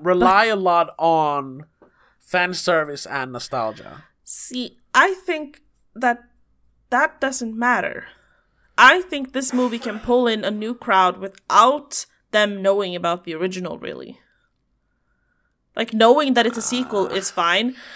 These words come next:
Speaker 1: There was a
Speaker 2: But
Speaker 1: lot of
Speaker 2: they,
Speaker 1: older
Speaker 2: you
Speaker 1: people in our crowd. <laughs>
Speaker 2: Sure, sure. But also, we have to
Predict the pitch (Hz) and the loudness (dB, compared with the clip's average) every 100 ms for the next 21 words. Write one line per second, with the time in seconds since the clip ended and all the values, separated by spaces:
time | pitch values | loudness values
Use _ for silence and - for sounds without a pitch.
0 | - - 170 185 185 190 190 233 208 220 | -20 -4 0 2 4 6 6 6 6 4
1 | 247 233 226 202 190 175 175 - 165 156 | 2 -2 -2 -2 2 2 2 2 0 0
2 | 185 - 494 - 254 - 381 302 220 - | -2 0 0 0 0 4 8 8 6 4
3 | 254 202 - 240 240 240 240 208 220 254 | 2 2 2 6 6 6 0 -2 0 0
4 | 233 240 220 | 0 -2 -8